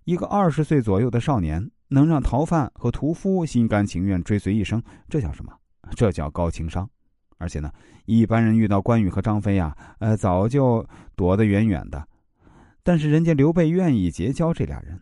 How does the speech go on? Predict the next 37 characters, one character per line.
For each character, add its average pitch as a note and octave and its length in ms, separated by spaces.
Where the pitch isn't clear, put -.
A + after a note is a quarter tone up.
而 G#2+ 160
且 F2 260
还 G#2 280
结 G#2+ 220
为 G#2+ 140
异 B2+ 240
姓 G2 240
兄 E3 200
弟， F3 160
发 F#3 280
现 E3 220
了 A#2 180
关 C3+ 240
羽 F#2+ 140
和 A2 140
张 C3 200
飞 C3+ 200
身 C3+ 120
上 A#2+ 160
的 F2 80
优 C3 140
点。 - 180
刘 A#2 300
备 C#3+ 100
的 G#2+ 80
情 A2+ 220
商 A#2+ 200
高 B2 240
还 A2 160
体 - 160
现 F#2 220
在 F2 420
到 B2 240
处 F#2+ 200
投 G#2 240
靠 D3+ 240
上。 - 140